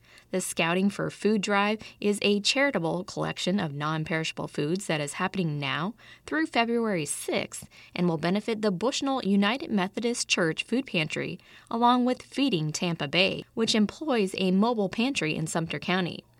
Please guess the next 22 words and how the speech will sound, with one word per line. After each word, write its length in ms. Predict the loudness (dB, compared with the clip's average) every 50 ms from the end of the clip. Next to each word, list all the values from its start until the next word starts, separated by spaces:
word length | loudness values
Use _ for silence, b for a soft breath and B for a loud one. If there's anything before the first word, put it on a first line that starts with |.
| B B B B B -2
This 180 | -2 0 2
is 100 | 2 2
a 80 | 2 0
project 420 | 2 2 2 2 2 0 0 0
of 120 | -2 0 0
the 100 | 0 -2
entire 460 | -2 -2 -2 0 0 2 2 2 0
Greater 520 | -2 -6 -2 2 4 4 4 4 2 0
Tampa 360 | 0 0 -2 -2 0 0 -2
Bay 240 | 0 2 2 2 0 0
Area 300 | -2 0 0 0 -2 -2
Council 520 | -2 -2 -2 -2 -2 -4 -4 -6 -6 B B B B B B
of 120 | -6 -4 -4
the 80 | -4
Boy 240 | -2 0 0 0 0
Scouts, 420 | 0 0 -2 -4 -4 -4 -6 -4
and 260 | -2 -2 0 0 0 0
last 360 | 0 0 0 -2 -4 -4 -4
year's 180 | -4 -4 -4
Scouts 440 | -6 -4 -2 0 0 0 -2 -4 -6
from 180 | -6 -6 -6 -4
Sumter, 500 | -2 0 0 0 0 -2 -4 -4 -4